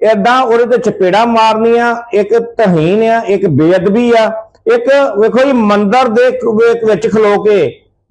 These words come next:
ਗਰਭ ਗ੍ਰਹਿ ਦੇ ਵਿੱਚ ਖਲੋ ਕੇ ਉੱਥੇ ਉਹਨੂੰ ਚਪੇੜਾਂ ਮਾਰਨ ਡਿਆ ਤੇ ਗੰਦੀਆਂ ਗੰਦੀਆਂ ਗਾਲਾਂ ਕੱਢਣ ਡਿਆ ਆ। ਮੈਂ ਸਭ ਤੋਂ ਪਹਿਲਾਂ ਮੰਦਿਰ ਕਮੇਟੀ ਨੂੰ ਚਾਹੀਦਾ ਸੀ ਇਹਦੇ ਖਿਲਾਫ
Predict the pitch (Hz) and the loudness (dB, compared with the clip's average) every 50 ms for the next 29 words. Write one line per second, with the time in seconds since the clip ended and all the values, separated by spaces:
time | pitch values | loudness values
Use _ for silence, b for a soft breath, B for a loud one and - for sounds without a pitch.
0 | 143 151 226 277 285 240 202 208 226 233 240 254 254 262 254 254 220 196 208 170 | 0 0 2 2 0 0 0 2 2 2 2 2 2 2 2 0 0 0 -2 0
1 | 214 208 208 202 180 196 208 190 156 - - - - _ _ _ - 220 233 226 | 0 0 0 0 0 0 0 0 0 -2 -6 -12 -20 _ _ _ -2 -2 0 0
2 | 262 254 254 254 262 202 233 226 208 196 185 202 226 233 233 226 226 233 233 226 | 0 0 2 0 0 -2 -2 -2 -2 0 0 0 0 0 0 0 0 0 0 0
3 | 240 247 254 233 185 165 190 185 180 214 220 208 190 208 190 208 220 226 196 151 | 0 0 0 0 0 0 0 0 0 0 0 0 0 0 0 0 0 0 0 0
4 | 160 180 220 254 247 190 190 180 190 214 196 165 165 165 175 175 170 160 147 123 | 0 2 2 0 0 0 -2 -2 0 0 0 0 2 2 2 2 2 2 0 -2
5 | 107 - - _ _ _ _ _ _ _ _ - 156 170 185 202 214 226 240 240 | -4 -6 -10 _ _ _ _ _ _ _ _ -2 0 0 0 2 0 0 0 -2
6 | 247 220 - - - - 202 196 196 - 254 233 247 - 220 220 220 247 240 226 | -4 -6 -10 -12 -6 -2 -2 -2 0 0 0 0 0 0 0 0 2 0 0 0
7 | 208 190 185 170 233 226 190 226 226 226 214 214 233 240 240 196 214 214 220 233 | 0 0 0 0 0 0 0 0 0 0 0 0 0 0 0 0 0 0 2 2
8 | 240 240 233 233 240 240 233 202 214 214 233 233 190 202 208 208 208 214 | 2 2 2 2 0 0 0 0 2 2 0 0 0 0 0 2 2 0